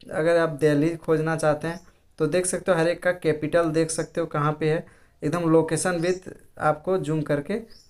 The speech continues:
देख सकते हो। अगर सर्च करके आपको देखना है तो आप यहाँ से सर्च करके देख सकते हो। जैसे हम अपना टाउन सर्च करना चाहेंगे तो हम अपना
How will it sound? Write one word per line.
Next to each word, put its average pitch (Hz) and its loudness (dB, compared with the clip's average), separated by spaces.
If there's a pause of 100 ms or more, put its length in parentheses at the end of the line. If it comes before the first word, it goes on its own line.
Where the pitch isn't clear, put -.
(120)
देख 151 0
सकते 156 0
हो। 156 6
अगर 165 4
सर्च 190 0
करके 180 0
आपको 175 -2
देखना 160 -4
है 180 -6 (440)
तो 170 4
आप 160 2
यहाँ 151 -2
से 185 -6
सर्च 147 0
करके 151 -4
देख 139 -2
सकते - -6
हो। 156 -2 (800)
जैसे 170 2
हम 190 -2 (360)
अपना 165 0
टाउन 165 0 (600)
सर्च 156 0
करना 156 0
चाहेंगे 156 0 (880)
तो 156 2
हम 160 0
अपना 165 -6